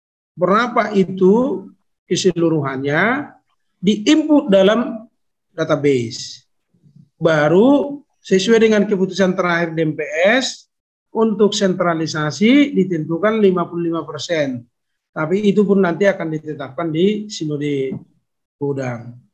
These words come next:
Misalnya pilihan satu A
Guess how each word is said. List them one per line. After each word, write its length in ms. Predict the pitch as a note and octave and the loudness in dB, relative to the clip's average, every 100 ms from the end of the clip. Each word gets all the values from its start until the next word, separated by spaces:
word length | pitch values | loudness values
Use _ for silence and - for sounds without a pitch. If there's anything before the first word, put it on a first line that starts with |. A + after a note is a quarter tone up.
| _ _ _ _ | _ _ _ _
Misalnya 880 | G#3 G#3 A#3+ B3 B3+ C4 F#3 - - _ | 0 2 2 2 2 2 -2 -6 -16 _
pilihan 480 | F#3+ G3 A3 A3 A3 | -2 2 2 2 -2
satu 400 | A3 G#3+ G#3+ G#3+ | -4 -4 -4 -2
A 320 | G#3 F3 | -2 -2